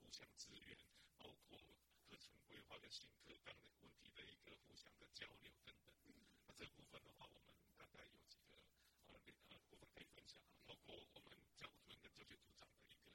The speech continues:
Speaker 1: 社群的一个建立，每个月都会固定的聚会。
Speaker 2: 嗯。
Speaker 1: 然后包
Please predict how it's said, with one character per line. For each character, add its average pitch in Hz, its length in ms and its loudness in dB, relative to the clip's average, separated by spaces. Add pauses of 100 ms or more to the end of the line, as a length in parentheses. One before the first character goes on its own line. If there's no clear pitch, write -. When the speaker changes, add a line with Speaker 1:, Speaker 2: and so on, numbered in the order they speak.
Speaker 1:
社 - 240 6
群 - 260 2
的 - 80 -4
一 - 80 -8
个 - 140 -10
建 - 140 0 (120)
立， - 80 -4 (320)
每 - 140 0
个 - 80 2
月 - 200 4
都 - 100 -4
会 - 120 -4
固 - 180 -10
定 - 140 -4
的 - 80 -10
聚 - 180 -6 (100)
会。 - 80 -6 (220)
Speaker 2:
嗯。 - 80 -4 (180)
Speaker 1:
然 - 100 2
后 - 80 0
包 - 100 6